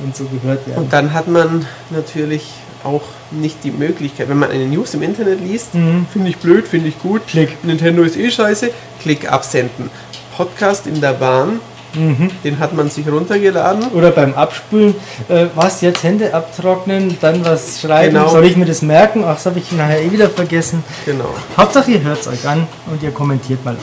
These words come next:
Speaker 1: irgendwann.
Speaker 2: Genau. Und ihr könntet euch auch das Spiel kaufen. Ich glaube, das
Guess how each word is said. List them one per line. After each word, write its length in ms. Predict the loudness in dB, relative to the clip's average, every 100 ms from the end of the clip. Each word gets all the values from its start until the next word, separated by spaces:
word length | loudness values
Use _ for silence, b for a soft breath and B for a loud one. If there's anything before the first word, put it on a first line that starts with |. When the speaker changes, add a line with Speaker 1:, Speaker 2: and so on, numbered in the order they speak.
| -6 -2
Speaker 1:
irgendwann. 360 | 0 2 4
Speaker 2:
Genau. 360 | 4 2 -2 -6 -12 -20 -18 -8
Und 220 | -8 -6
ihr 220 | -6 -6
könntet 280 | -2 -2 0
euch 160 | -2 -2
auch 120 | -4
das 120 | -8
Spiel 200 | -12 -16 -16
kaufen. 280 | -14 -14 -14
Ich 100 | -12
glaube, 300 | -6 -6 -6
das 120 | -12